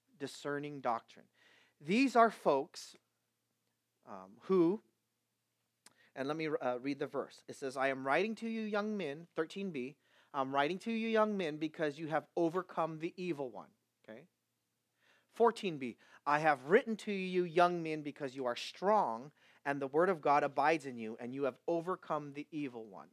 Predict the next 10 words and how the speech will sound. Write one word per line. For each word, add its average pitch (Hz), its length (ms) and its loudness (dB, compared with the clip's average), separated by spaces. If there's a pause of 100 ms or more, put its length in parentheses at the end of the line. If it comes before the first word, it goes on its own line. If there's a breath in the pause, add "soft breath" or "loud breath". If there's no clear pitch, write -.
Okay? 123 160 -14 (280 soft breath)
So - 280 2 (220 soft breath)
what 196 160 8
is 202 100 2
he 208 100 -4
saying? 208 420 4
He's 190 160 -4
saying 208 280 4
this 214 280 4
overcoming, 262 1120 6